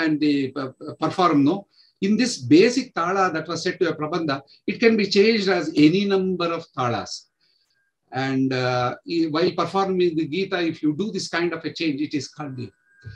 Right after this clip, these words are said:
Gita Kauchata. Okay,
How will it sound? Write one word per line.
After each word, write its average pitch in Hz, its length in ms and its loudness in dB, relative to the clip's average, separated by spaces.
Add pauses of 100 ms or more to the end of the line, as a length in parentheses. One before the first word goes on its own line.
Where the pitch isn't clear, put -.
(380)
Gita 139 680 -6 (520)
Kauchata. 104 480 -12 (1900)
Okay, 113 440 -8